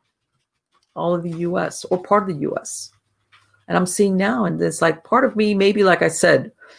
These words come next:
before two thousand, end of night, two thousand nineteen, I said, "Oh, you know, okay, yeah," but, but now anything is possible. I, I, I don't wanna say, "No, that's impossible," because right now,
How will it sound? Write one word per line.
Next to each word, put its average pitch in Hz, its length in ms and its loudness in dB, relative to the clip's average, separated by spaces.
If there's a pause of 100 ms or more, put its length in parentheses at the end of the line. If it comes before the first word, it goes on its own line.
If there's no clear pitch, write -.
(160)
before 226 340 4
two 226 160 0
thousand, 202 420 2
end 196 200 0
of 196 100 0
night, 190 160 -2
two 190 100 -10
thousand 190 280 -2
nineteen, 190 240 -6
I 185 60 -2
said, - 280 -4
"Oh, 202 540 -2
you 226 100 -4
know, 196 220 -4
okay, 170 360 0
yeah," 165 240 -2
but, 165 420 -10 (760)
but 170 160 2
now 175 400 2
anything 285 300 -4
is 254 100 -8
possible. - 560 -8 (1200)
I, 190 380 4
I, 202 40 4
I 202 40 6
don't 233 160 6
wanna 240 180 4
say, 220 640 0 (540)
"No, 151 580 0 (800)
that's 226 180 -4
impossible," 165 480 -4
because - 240 -10
right 190 160 -6
now, 175 380 -6